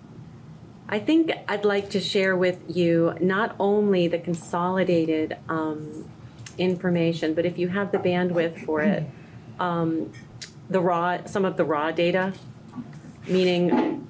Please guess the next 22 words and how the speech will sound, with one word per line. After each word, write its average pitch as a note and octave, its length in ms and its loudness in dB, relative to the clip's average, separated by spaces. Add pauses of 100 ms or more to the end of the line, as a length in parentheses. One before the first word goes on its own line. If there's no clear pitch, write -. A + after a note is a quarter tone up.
(140)
like, F3 300 -2 (560)
some G3+ 220 0
of G3 100 2
the G3 100 0
survey G3 380 2
results G3+ 420 0
where F#3 120 2
people G3+ 280 -2
were E3+ 140 2
asked, E3+ 380 -4
"What F3+ 160 2
do F3+ 60 2
you F3 100 4
want E3+ 220 0
in F3 120 4
there?" G3 240 2
And E3+ 360 0
some F#3+ 220 0
of F#3 120 2
it F#3 120 2
was E3+ 220 -2
really, F3+ 480 2